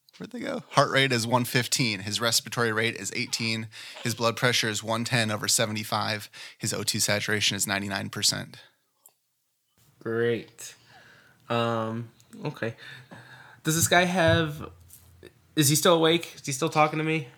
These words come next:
Speaker 1: Yeah, he's a little bit confused, but he's talking.
Speaker 2: Okay. Uh, sir, before we bring you back to the cat scanner, can you, can you tell me what happened?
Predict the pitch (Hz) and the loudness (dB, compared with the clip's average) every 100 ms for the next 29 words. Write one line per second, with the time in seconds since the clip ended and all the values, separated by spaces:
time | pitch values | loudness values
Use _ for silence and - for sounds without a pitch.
0 | - 139 117 117 127 135 123 101 110 107 | -8 0 2 2 -2 -2 -2 -2 -6 -6
1 | 104 101 110 107 87 101 95 101 _ _ | -6 -6 -6 -4 -6 -8 -14 -16 _ _
2 | _ _ _ _ - 127 127 117 113 - | _ _ _ _ -8 -6 -2 -2 -2 -10
3 | - - - - 123 117 - - _ - | -18 -18 -8 0 2 2 -2 -12 _ -2
4 | - 190 175 170 220 226 214 196 190 165 | 4 6 4 4 6 6 6 4 4 6
5 | 170 - 160 143 180 170 - 147 131 127 | 4 4 0 2 4 4 4 4 4 2
6 | 165 160 160 - - 156 190 190 175 170 | 2 2 2 0 -4 -2 0 2 2 4
7 | 151 156 190 196 | 4 4 0 -2